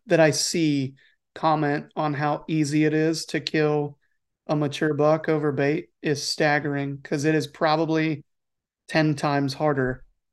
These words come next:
when you're doing that on private than it would be to go hunt one down on public, 'cause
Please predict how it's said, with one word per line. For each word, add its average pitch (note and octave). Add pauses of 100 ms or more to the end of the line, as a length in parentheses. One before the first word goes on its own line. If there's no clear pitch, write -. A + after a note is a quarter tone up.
(340)
when D3
you're C#3
doing C3+
that C3
on C3
private C3 (200)
than C3
it - (120)
would C#3
be C3
to C#3+
go C3+
hunt B2+
one B2+
down B2
on A#2+
public, C3 (420)
'cause B2+